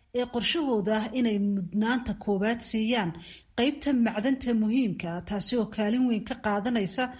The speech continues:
kobaca dhaqaalaha joogtada ah ee dalkaasi. Wasiirka ganacsiga ee dalka Indonesia oo shir jaraa'id qabtay ayaa warbaahinta u sheegay inay labada dal si wada jira u horumarinayaan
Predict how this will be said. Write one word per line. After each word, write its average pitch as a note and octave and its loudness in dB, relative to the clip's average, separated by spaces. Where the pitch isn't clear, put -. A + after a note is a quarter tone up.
kobaca D4+ -2
dhaqaalaha A3 -2
joogtada G#3+ -2
ah G#3+ 0
ee G3+ 0
dalkaasi. F#3+ -2
Wasiirka G#3 -2
ganacsiga G#3+ 0
ee G3 2
dalka A#3 0
Indonesia G#3 2
oo G3 2
shir B3+ -2
jaraa'id G#3+ 0
qabtay A3+ -2
ayaa G#3+ 2
warbaahinta G3 0
u A#3+ 0
sheegay A#3+ 2
inay E4 2
labada A#3 2
dal F3 -2
si - -2
wada G3+ 2
jira A#3+ 0
u B3 0
horumarinayaan A3 2